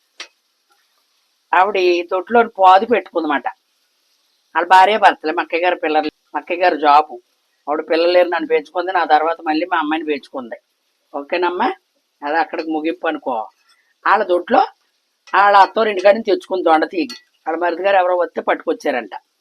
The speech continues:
చూడు చెప్పుకున్నట్టు, చెరుకో నాలుగే కాసి, ఎనిమిది కాయలే కాసి. ఇది రియల్. ఆ ఎనిమిది కాయలు కాస్తే బొగ్గుల పొయ్యి మీద గుత్తి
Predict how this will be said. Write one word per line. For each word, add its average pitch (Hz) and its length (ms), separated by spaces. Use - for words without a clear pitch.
చూడు 240 280
చెప్పుకున్నట్టు, 214 560
చెరుకో 226 380
నాలుగే 254 360
కాసి, 175 280
ఎనిమిది 226 280
కాయలే 247 300
కాసి. - 280
ఇది 175 180
రియల్. 208 260
ఆ - 20
ఎనిమిది 208 300
కాయలు 240 300
కాస్తే 170 340
బొగ్గుల 226 380
పొయ్యి 226 200
మీద 143 160
గుత్తి 175 340